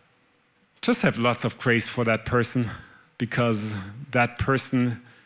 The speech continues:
himself, herself went through quite some time of, of prayer and, and thinking through this, at least very often.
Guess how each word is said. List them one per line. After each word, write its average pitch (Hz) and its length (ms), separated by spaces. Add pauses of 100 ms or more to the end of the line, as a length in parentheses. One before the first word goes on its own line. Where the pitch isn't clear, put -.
himself, 156 640
herself 139 640
went 123 160
through 123 300 (1500)
quite - 280
some 107 200
time 107 320
of, - 420
of - 200
prayer 117 460
and, 110 400
and 104 240
thinking 156 600
through 147 360
this, 143 420 (1300)
at 147 100
least 123 180
very 120 220
often. 117 520